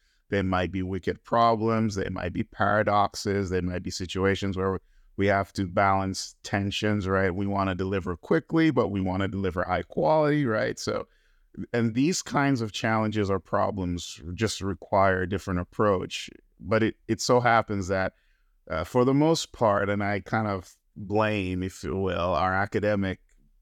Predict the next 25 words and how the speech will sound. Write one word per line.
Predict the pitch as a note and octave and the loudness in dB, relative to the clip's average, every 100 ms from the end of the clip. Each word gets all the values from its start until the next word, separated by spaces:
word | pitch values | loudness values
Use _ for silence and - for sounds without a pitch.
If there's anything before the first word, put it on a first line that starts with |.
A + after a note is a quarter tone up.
| _ | _
and | - G2 | -2 0
institutions | F#2+ G2 F#2+ - A#2+ A#2 G2+ F#2+ | 0 -2 -8 -2 -2 0 0 -2
for | - F#2 | -2 -2
this, | F#2+ F#2+ - _ _ _ | -2 -4 -10 _ _ _
we | A#2 D3 | 2 4
are | C#3+ A2+ | 4 4
raised | A2 A2+ A2+ G2 | 2 2 2 2
as | G#2 - | -2 -4
problem | - A2+ G#2+ F#2+ F#2 | 0 2 4 2 -2
solvers. | F2 F2+ D#2+ D#2 C2+ G#1+ - - - _ _ | -2 0 0 0 -4 -6 -6 -10 -10 _ _
And | G#2 G2+ | -2 0
so | A#2 G#2+ | 2 2
we | G#2 G#2 F#2+ | 0 -2 -4
generally | A2+ A#2 A#2 A2 G#2 - _ _ | 0 0 2 -2 -4 -8 _ _
approach | G#2 G#2 - A#2 A2 - | -4 -4 -2 0 0 0
every | A2 A2 A2+ | 0 2 0
challenge | G#2+ - G#2+ G#2 F#2+ F#2 | -2 0 0 0 -2 -4
thinking, | - G2+ G2 G2 | -2 -2 0 2
like, | F#2 F#2 | 0 0
there | A2+ G#2 - | 0 0 0
is | G#2+ G2 - G2+ | 0 0 -2 0
a | G2 | 0
specific | - - G2 - B2 A#2+ A2+ - | -2 -4 -4 -2 0 2 0 -2
solution, | - - G2 G2+ G#2 - F#2+ | -4 -2 0 0 -2 -2 -2
an | F#2 | -2